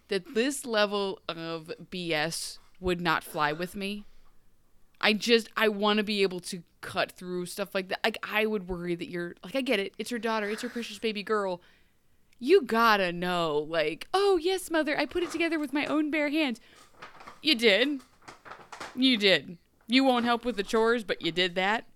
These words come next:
Okay. <laughs> Sure, Violet. Go to your room.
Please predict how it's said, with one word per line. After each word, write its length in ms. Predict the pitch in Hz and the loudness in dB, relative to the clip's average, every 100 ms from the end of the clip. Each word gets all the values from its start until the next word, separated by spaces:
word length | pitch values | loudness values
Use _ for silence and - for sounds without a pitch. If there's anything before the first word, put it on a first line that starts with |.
| _ _ - | _ _ 2
Okay. 540 | 190 190 180 131 151 - - - | 4 4 0 -2 -4 -8 -20 -12
<laughs> 80 | 247 - - - - | -8 -6 -8 -18 -8
Sure, 580 | - - 277 277 262 226 | -2 0 0 0 0 -2
Violet. 520 | 190 185 185 185 - _ _ | -2 -2 0 -2 -6 _ _
Go 80 | 277 | 6
to 60 | |
your 100 | 247 | 6
room. 220 | 185 131 | 2 -4